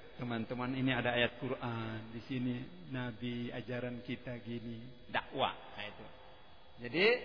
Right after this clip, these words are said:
jangan takut kepada setan. Setan itu ada dua, ada setan jin, ada setan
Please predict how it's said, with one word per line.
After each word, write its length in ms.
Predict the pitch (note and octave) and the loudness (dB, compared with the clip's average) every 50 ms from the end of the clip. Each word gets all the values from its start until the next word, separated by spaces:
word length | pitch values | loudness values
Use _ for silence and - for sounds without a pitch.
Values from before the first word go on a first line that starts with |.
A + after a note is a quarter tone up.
| - - - - - - - - - - - - - - - - - - - E3+ | -2 -10 -10 -10 -10 -12 -12 -12 -12 -12 -12 -12 -14 -14 -14 -14 -14 2 10 12
jangan 320 | D4+ F4 F4+ F4+ E4 D4+ | 12 12 12 12 12 12
takut 320 | C#4 A#3+ - - F3 - - - | 12 12 12 12 10 10 12 10
kepada 400 | D3 C#3+ D3+ C#3 C3 C3 B2 - | 12 12 12 12 12 12 12 12
setan. 560 | - C3 A#2 - - C#3 D3+ D#3 D3+ C3+ A#2 A2 G#2+ - - - - - - - A#2 A#2 - - - - - - - - - - - - - - - - - - - - - - - - - - - - - - - - - | 12 8 8 10 12 12 12 12 12 12 12 10 6 2 -2 -4 -6 -10 -10 -10 -10 -8 -8 -10 -10 -12 -14 -14 -14 -16 -16 -16 -16 -16 -16 -16 -16 -16 -16 -16 -16 -16 -16 -16 -16 -16 -16 -16 -16 -16 -16 -18 -16 -16 -10
Setan 400 | - - G3+ G#3 G#3 G#3+ G#3+ G#3 | 2 8 10 12 12 12 12 12
itu 160 | G#3 G#3 - | 12 12 12
ada 240 | F#4 E4+ D4+ D4 C#4+ | 12 12 12 12 12
dua, 320 | - G#4 G#4+ F#4 D#4+ C#4 B3+ | 12 12 12 12 12 12 12
ada 80 | A#3+ | 12
setan 560 | G#3+ G#3+ G#3 G3+ - F#3+ F3 E3 D#3 C#3 B2+ B2 E3+ | 12 12 12 12 12 12 12 12 12 12 12 12 12
jin, 400 | A#3 C4 D4 E4 D#4+ - - - | 12 12 12 12 12 12 12 12
ada 240 | - E3 D3+ E3+ E3+ | 12 12 12 12 12
setan 460 | E3 E3+ D3 C3 - E3 F3+ G#3+ D4 | 12 12 12 12 12 12 12 12 12